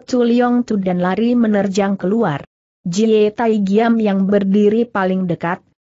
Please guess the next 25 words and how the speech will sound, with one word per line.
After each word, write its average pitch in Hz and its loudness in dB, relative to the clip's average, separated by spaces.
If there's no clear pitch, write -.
paling 277 2
dulu 226 2
menerima 202 2
serangan. 151 -4
Tiba 247 2
dua 202 0
ia 226 0
merasakan 185 -2
sambaran 196 0
angin 175 -2
hebat 165 -4
ke 233 -4
arah 190 -4
pinggangnya. 175 0
Sesudah 254 0
menolong 208 0
jiwa 175 0
orang 165 -4
tua 180 -4
itu, 214 -2
sedikit 208 -4
pun 180 -2
ia 208 0
tidak 180 -2
duga 170 -2